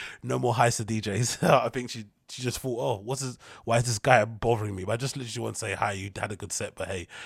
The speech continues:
it didn't <laughs> come across the best. But anyway, I was in Berghain having a good time, went to Panorama Bar, was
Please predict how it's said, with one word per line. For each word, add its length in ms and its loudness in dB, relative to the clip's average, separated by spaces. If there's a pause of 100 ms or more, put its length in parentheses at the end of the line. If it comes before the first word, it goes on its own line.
(140)
it 120 -10
didn't 200 -4
<laughs> 20 -14
come 240 4
across 280 2
the 120 -6
best. 380 -4 (380)
But 100 -2
anyway, 240 0
I 100 2
was 120 2
in 100 0
Berghain 640 -2
having 220 -4
a 40 -6
good 180 -6
time, 400 -4
went 200 -2
to 60 -10
Panorama 420 2
Bar, 340 2
was 160 -6